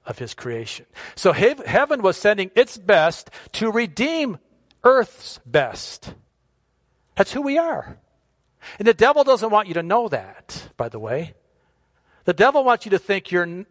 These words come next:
not the best. The devil wants to continue to beat you down so that you stop asking for help. God is sending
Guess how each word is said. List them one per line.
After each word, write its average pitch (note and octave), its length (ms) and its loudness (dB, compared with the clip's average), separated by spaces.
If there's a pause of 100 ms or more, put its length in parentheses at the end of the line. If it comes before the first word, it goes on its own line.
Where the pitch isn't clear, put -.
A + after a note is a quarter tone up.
not G#3+ 340 0
the D#3 80 -4
best. - 540 -8 (840)
The D#3 80 -4
devil G#3 300 2
wants F#3 240 -4
to D#3 100 -6
continue E3+ 380 -6
to C3+ 60 -6
beat F#3 240 -6
you F#3 100 -6
down F3+ 400 0
so D#3 140 -6
that C#3 100 -2
you D3+ 120 -8
stop - 540 0
asking D3+ 420 0
for C3+ 120 -6
help. - 460 -6 (4000)
God F#3+ 300 0
is E3+ 140 -6
sending B2+ 540 -8